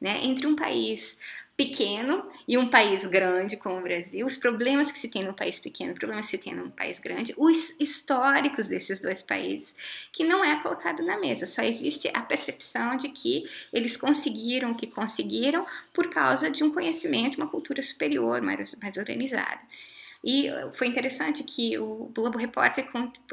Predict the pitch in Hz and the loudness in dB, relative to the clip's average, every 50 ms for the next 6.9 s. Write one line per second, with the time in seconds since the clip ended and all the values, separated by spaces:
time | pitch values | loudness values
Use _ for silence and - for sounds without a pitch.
0 | - - 247 233 233 - 247 240 240 240 262 220 226 233 240 233 - 233 226 214 | -10 -4 -2 -2 0 0 2 0 0 0 -2 -4 -4 -4 -6 -2 2 4 4 4
1 | 202 180 185 196 247 277 277 277 - - - 202 202 - - - 233 - - - | 4 2 0 0 0 -2 -2 -4 -2 -2 0 0 0 -2 -4 -6 -4 -4 -2 -2
2 | - 202 202 208 - - - - - - - - - - 359 392 403 403 392 392 | -2 -2 -4 -6 -8 -10 -14 -12 -12 -10 -10 -6 0 4 4 6 6 6 4 4
3 | 330 311 240 233 247 254 254 233 190 175 180 180 - - - 82 - - 233 - | 4 4 4 4 4 4 4 4 2 2 0 -2 -4 -2 -2 -2 -2 -2 -2 0
4 | 320 269 285 - - 302 320 311 320 320 294 - - - 240 240 254 262 262 254 | 0 0 0 2 4 4 4 4 2 0 0 -2 -2 -2 0 0 2 0 0 -2
5 | - 208 202 - - 247 - 247 233 226 233 233 - - - 285 330 320 - - | -4 -6 -6 -4 -4 -2 -2 -2 -2 -2 -2 -4 -2 0 2 2 2 2 0 -4
6 | - 285 262 277 262 254 277 - - - - - - - 233 - 226 | -2 0 2 2 4 4 2 2 0 -6 -8 -6 -6 -4 0 0 -2